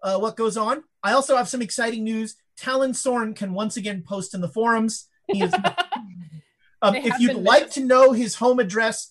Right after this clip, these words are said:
Speaker 1: just tell him he's gonna win something and he will send it to anybody. We've learned,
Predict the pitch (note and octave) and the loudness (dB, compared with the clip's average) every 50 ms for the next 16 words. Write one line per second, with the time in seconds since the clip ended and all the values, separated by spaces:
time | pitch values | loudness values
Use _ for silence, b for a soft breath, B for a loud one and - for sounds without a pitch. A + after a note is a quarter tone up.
0 | _ _ _ _ - B3 - - - - B3 B3 B3 A#3 B3 A#3+ F#3 A#3+ A#3 F3 | _ _ _ _ -8 -8 -8 -6 -4 0 0 0 0 0 -2 -4 -4 -4 -4 -4
1 | G#3 A3+ G#3+ G3 F3 F3 G#3 G#3+ A#3 A#3 - - A#3 B3 - - C4+ C4+ A#3+ C#4+ | -4 -2 -2 -2 -2 -2 -4 -4 -4 -4 -6 -8 -8 -6 -6 -6 -6 -6 -6 -8
2 | - - A3 G#3 G3 - - - A3 A3 G#3+ A3 A3 - - A3 - G#3 F#3 F3 | -8 -8 -8 -8 -8 -10 -10 -8 -8 -6 -4 -6 -6 -6 -10 -12 -8 -6 -6 -4
3 | E3+ D#3 C3 C3+ B2+ A#2 A2+ A#2 _ - D#3+ E3 D3 D#3 F3 E3+ E3+ E3 E3 D#3+ | -4 -6 -6 -8 -12 -14 -16 -18 _ -10 -10 -10 -6 -4 -4 -2 -2 -2 -4 -6
4 | D#3 | -10